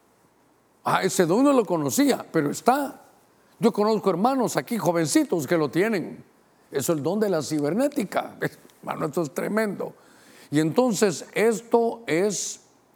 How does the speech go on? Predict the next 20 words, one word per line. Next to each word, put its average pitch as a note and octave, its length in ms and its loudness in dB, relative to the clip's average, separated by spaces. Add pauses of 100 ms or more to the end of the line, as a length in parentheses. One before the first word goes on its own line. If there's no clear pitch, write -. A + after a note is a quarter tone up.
una G#3+ 180 2
manifestación E3 1000 -2 (480)
que G3 60 2
es - 160 -2
un B3 160 2
regalo, G#3 560 2 (100)
y C#3 80 0
aquí C#3 180 -2
está G#3 240 2
lo G#3+ 140 -2
que D#3+ 100 0
le D3+ 140 -2
quería F3 260 2
leer. E3+ 320 0 (2000)
En D3+ 160 -2
Primera A#3+ 360 2
de A3 100 2
Corintios, E3 680 0
capítulo F#3 520 2
uno, D#3 400 2